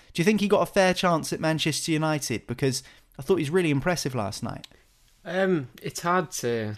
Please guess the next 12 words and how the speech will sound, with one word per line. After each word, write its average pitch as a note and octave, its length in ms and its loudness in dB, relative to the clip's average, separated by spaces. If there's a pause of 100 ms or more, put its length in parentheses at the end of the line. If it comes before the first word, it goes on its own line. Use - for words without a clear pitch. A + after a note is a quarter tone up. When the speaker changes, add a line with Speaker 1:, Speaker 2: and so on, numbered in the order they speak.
(140)
Speaker 2:
to A2 100 -12
say B2+ 180 -4
whether A2+ 220 -4
he A2+ 60 -2
got A2 160 -2
a G2 40 -10
fair G2+ 300 -8
chance B2 400 -8
at - 80 -8
Man G2+ 200 -10
United G2+ 440 -10
because, A2 540 -6